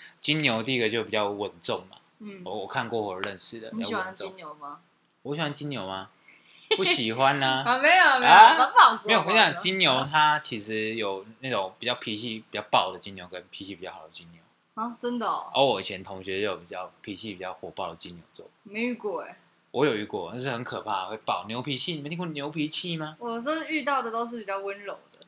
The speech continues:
Speaker 1: 啊，是啊。啊。<laughs> 是啊，温柔。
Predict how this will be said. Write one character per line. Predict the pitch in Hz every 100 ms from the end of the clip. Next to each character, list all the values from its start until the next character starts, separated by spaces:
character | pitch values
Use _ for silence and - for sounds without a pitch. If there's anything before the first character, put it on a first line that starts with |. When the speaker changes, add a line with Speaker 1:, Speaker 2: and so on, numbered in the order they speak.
| _
Speaker 1:
啊， | 117
是 | 107 143 120
啊。 | 90 - _ _
啊。 | - 170 180 185 185 - 392 - 277
<laughs> | 277 - - _
是 |
啊， | 170 147 120 120
温 | 131
柔。 | 123